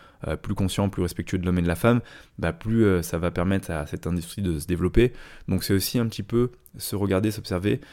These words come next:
et voir la responsabilité qu'on a par rapport à ça. Qu'est-ce qu'on a envie de, bah, de léguer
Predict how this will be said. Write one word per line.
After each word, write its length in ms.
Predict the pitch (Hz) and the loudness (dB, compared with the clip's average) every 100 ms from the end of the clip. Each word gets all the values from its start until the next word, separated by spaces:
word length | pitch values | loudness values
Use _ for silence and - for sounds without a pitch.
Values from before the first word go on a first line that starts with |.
| - - | -20 -2
et 120 | 98 | 0
voir 240 | 95 117 | 6 6
la 100 | 110 | 6
responsabilité 720 | 95 98 110 - 98 98 98 113 | 4 0 -4 -4 -4 -2 -2 -2
qu'on 180 | 98 | 2
a 260 | 98 113 - | 0 0 -6
par 140 | - 95 | -4 -2
rapport 280 | 95 95 95 | 0 0 0
à 40 | |
ça. 240 | - 85 - - - - - | 0 -4 -6 -20 -20 -20 -6
Qu'est-ce 160 | - 120 | 0 0
qu'on 140 | 123 | 2
a 40 | 110 | 2
envie 320 | 101 101 117 | 2 2 0
de, 320 | 110 92 87 | 2 2 0
bah, 120 | 85 82 | -2 -2
de 80 | |
léguer 340 | 90 92 101 | 0 0 -2